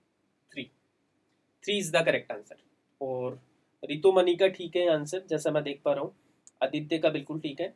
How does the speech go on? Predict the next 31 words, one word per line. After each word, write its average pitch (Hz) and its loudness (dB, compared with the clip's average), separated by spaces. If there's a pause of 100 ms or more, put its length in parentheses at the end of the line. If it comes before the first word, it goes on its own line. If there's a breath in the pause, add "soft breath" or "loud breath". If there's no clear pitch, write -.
(120)
दो 151 -8
तीन 175 -2
स्टूडेंट 147 -6
हैं 160 -8
जिन्होंने 143 -8
ठीक 151 -18
किया 139 -14
है। 151 -12 (100)
करेक्ट 165 0
आंसर 143 -6
होगा 135 -10
आपका 185 -12 (2250)
थ्री। - -16 (160)
Three 180 -8
is 139 -10
the - 4
correct - -4
answer। - -20 (1120)
अब - -2
देखो, - -12 (260)
सबसे 202 -4
पहले 208 0
तो 214 -4
हम 202 -2
देखते 160 -6
हैं 165 -10 (440)
कि 208 -12 (840)
जो 208 2 (920)
पल्लव 247 8
आर्किटेक्चर 190 0
है, - -20